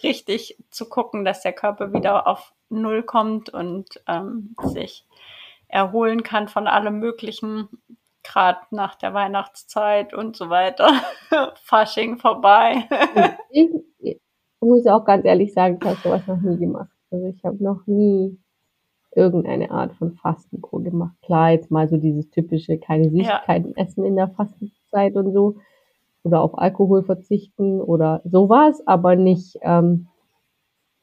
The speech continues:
Speaker 2: wirklich zehn Tage lang Buchweizen essen.
Speaker 1: Ja,
Speaker 2: Das
Speaker 1: also
Speaker 2: hab ich
Speaker 1: zehn
Speaker 2: noch nie
Speaker 1: Tage nur das Gleiche
Speaker 2: Das
Speaker 1: essen,
Speaker 2: erste
Speaker 1: ich auch
Speaker 2: Mal,
Speaker 1: nicht,
Speaker 2: ja.
Speaker 1: aber ich hab also echt schon,
Speaker 2: Mhm.
Speaker 1: war ich da schon zwanzig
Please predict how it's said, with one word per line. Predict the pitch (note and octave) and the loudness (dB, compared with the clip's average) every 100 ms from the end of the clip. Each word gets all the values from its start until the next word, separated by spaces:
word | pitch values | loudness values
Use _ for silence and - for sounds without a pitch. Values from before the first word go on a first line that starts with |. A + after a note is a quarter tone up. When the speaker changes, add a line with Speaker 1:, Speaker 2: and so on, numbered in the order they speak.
| _ _ _ _ _ _ | _ _ _ _ _ _
Speaker 2:
wirklich | - F3 F3 E3+ E3+ | -2 0 2 0 2
zehn | E3+ E3+ | 0 2
Tage | E3+ D#3+ D#3+ | 2 0 2
lang | D#3 D#3+ D#3+ E3 | 2 2 -2 -4
Buchweizen | - F3 - F3 - F#3+ - | -4 -2 0 0 0 0 0
essen. | E3 - | -4 -2
Speaker 1:
Ja, | F#3 F#3+ F3 | 0 2 4
Speaker 2:
Das | F#3+ F#3+ | 2 0
Speaker 1:
also | |
Speaker 2:
hab | E3+ | -2
ich | E3+ | -2
Speaker 1:
zehn | C4+ | -2
Speaker 2:
noch | A#3+ | 0
nie | A#3+ | 0
Speaker 1:
Tage | G#3 G#3+ | 0 -2
nur | A3 | -2
das | A3 - | -6 -2
Gleiche | G#3+ A3+ B3+ | 0 2 2
Speaker 2:
Das | B3+ F3+ G#3+ | 0 0 -2
Speaker 1:
essen, | - | 0
Speaker 2:
erste | F#3 F3+ - | 0 0 -2
Speaker 1:
ich | - | -4
auch | F3 G3 A#3+ | 2 4 4
Speaker 2:
Mal, | F3 | 0
Speaker 1:
nicht, | F3 | 0
Speaker 2:
ja. | F3 | 0
Speaker 1:
aber | F3+ G3+ G3+ | 0 0 0
ich | - - | -2 -4
hab | G3 - _ | -4 -4 _
also | - G#3+ F#3 | -4 -4 -4
echt | - - F3+ - _ - | -6 -6 -6 -12 _ -14
schon, | - F3+ G#3 | -6 -4 -4
Speaker 2:
Mhm. | G#3+ - _ _ _ _ _ _ _ _ _ _ _ _ _ _ _ _ _ _ | -8 -12 _ _ _ _ _ _ _ _ _ _ _ _ _ _ _ _ _ _
Speaker 1:
war | G3 B3 | 0 0
ich | C#4+ | -2
da | C#4 | -6
schon | C#4+ C#4 | -6 -8
zwanzig | C4 C4+ C4+ C4 - C#3 - | -4 -2 -2 -4 -10 -12 -14